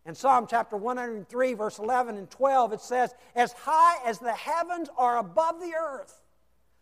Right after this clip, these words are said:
so great is God's love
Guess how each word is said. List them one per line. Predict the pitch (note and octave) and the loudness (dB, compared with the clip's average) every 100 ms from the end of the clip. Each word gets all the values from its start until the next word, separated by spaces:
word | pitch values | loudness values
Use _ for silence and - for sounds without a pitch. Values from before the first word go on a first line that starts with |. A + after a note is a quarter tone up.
| _ | _
so | - - D#4+ F4+ D#4 | -14 -2 2 2 2
great | D4+ C4+ A3+ B3+ _ _ - | 0 0 -2 -8 _ _ -2
is | B3+ F3+ - - | -2 -2 -6 0
God's | F4 F4+ E4+ F3+ F#3+ | 4 6 4 0 -4
love | F#3+ F#3 G#3+ | 0 2 0